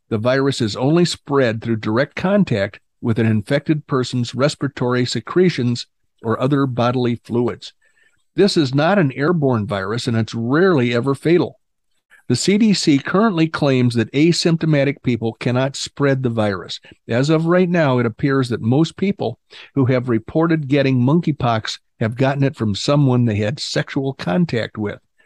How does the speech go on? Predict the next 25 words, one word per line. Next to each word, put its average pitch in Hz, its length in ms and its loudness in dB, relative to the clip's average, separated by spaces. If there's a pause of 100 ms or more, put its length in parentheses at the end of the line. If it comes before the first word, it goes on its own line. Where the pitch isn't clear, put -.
(420)
The 113 100 0
best 180 280 0
thing 156 200 4
you 170 160 4
can 143 180 2
do 135 160 4
to 123 80 -2
protect 143 440 -4
yourself 123 380 -2
and 113 180 0
your 135 100 -4
family 170 460 0 (420)
is 123 180 2
to 120 160 2
avoid 131 460 0
sexual 160 460 0
contact 135 580 0
with 117 160 -4
strangers 131 640 -2 (260)
or 135 400 0
people 175 380 0
who 139 220 -2
could 185 280 0
be 135 160 2
affected, 107 520 -4